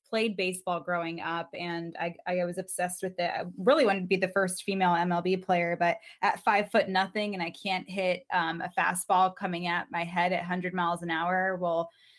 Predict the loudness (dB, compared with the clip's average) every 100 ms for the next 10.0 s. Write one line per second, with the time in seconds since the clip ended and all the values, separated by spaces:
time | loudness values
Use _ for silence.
0 | _ _ _ _ 0 2 4 4 4 4
1 | 0 -2 -2 -2 -2 0 0 0 4 4
2 | 4 4 4 4 4 2 -2 -2 0 0
3 | 0 -2 -6 -4 2 4 4 2 -2 0
4 | 0 0 -4 -4 -4 -4 -4 -4 -4 -2
5 | -2 -4 0 0 2 0 -2 -4 -4 0
6 | 4 4 4 -2 -4 -4 -4 -6 -6 -4
7 | -4 -4 -6 -6 -10 _ _ _ -4 -2
8 | 0 2 0 2 2 2 -2 -6 -2 -2
9 | 0 -2 -2 -2 -2 -2 0 2 2